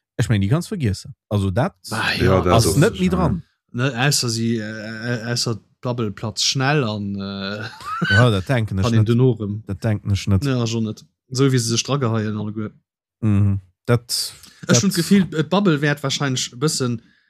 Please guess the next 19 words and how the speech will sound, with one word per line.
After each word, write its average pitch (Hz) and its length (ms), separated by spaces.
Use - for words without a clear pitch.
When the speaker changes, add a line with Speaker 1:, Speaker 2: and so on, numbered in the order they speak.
Speaker 2:
n-, 147 160
nicht 196 280
allzu 196 340
lang 117 480
mehr 117 140
brauchen, 117 340
bis 113 160
sie 117 80
platzt, 113 400
aber 110 140
sie 110 300
werden 113 380
das 107 220
nicht 107 160
akzeptieren 107 800
und 104 260
Bubble 107 300
einfach 104 320
weiter 104 380